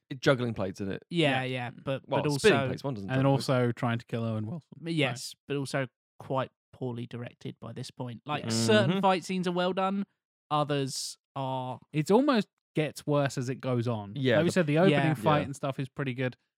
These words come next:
Speaker 3: The, the barroom stuff is good, and the, the market fight is
Speaker 2: Mm.
Speaker 3: good.
Speaker 1: Well, the deeper
Speaker 3: And
Speaker 1: you
Speaker 3: then
Speaker 1: get into
Speaker 3: it's
Speaker 1: the
Speaker 3: just like
Speaker 1: two thousands, you get things like the medallion, the tuxedo, other bits and
Speaker 2: Mm.
Speaker 1: pieces, and suddenly
Speaker 3: God,
Speaker 1: it
Speaker 3: the
Speaker 1: becomes
Speaker 3: tuxedo,
Speaker 1: y-,
Speaker 3: Jesus
Speaker 1: you know,
Speaker 3: Christ.
Speaker 1: and,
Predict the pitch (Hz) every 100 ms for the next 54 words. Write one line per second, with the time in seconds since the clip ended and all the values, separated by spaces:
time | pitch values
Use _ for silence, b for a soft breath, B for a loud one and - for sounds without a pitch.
0 | _ 131 127 123 196 170 156 - 147 151
1 | 139 135 127 123 - 127 123 117 117 117
2 | 127 123 135 - 131 - 113 123 131 147
3 | 131 107 - _ - 135 147 196 127 -
4 | 120 127 123 127 117 131 131 101 92 104
5 | 98 113 - 113 107 107 98 - _ _
6 | _ _ _ - 107 104 95 101 104 95
7 | 92 92 113 - 110 107 101 98 143 139
8 | 135 131 101 113 123 123 156 147 135 123
9 | 127 131 120 113 151 165 175 175 160 127
10 | 135 143 139 123 113 123 123 127 131 135